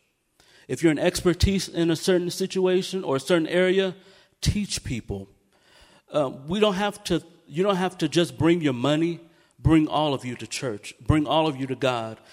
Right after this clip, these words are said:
and let God do with you what he wants to do,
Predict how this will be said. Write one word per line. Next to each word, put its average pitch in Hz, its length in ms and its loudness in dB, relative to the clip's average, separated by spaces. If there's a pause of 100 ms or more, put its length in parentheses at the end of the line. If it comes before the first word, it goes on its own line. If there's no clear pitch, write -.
(200)
and 127 200 -4
let 139 180 0
God 131 280 -2
do 143 140 0
with 117 240 -6
you 127 440 -4 (480)
what 131 200 -2
he 131 60 -4
wants 123 260 -4
to 123 120 -10
do, 131 220 -6